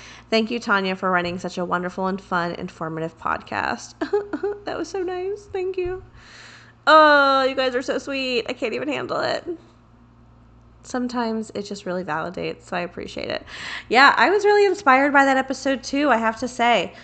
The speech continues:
Um, I took a long break from my sourdough journey. I just needed, like, a month off, you know?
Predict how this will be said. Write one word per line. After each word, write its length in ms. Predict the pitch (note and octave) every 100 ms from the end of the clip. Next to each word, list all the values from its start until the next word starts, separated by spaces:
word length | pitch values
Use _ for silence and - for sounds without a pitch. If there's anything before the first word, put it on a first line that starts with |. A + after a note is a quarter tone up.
| - - -
Um, 600 | G#3 G#3 G3+ G3 G3+ G3+ - G#3
I 180 | A3+
took 240 | A#3+ D4+ D4+
a 60 |
long 320 | C#4 A3 G#3+ A#3+
break 260 | G3+ G3+
from 160 | - A3
my 140 | G3
sourdough 600 | G3+ F#3 F3 F3+ F#3 F#3+
journey. 420 | F#3+ G3 F#3 A3+ A3
I 80 |
just 180 | F3+ F#3+
needed, 220 | F3+ D#3
like, 140 | E3 E3
a 40 |
month 300 | E3+ D#3 F3
off, 400 | D3 E3 F#3+ -
you 80 | G3
know? 180 | F#3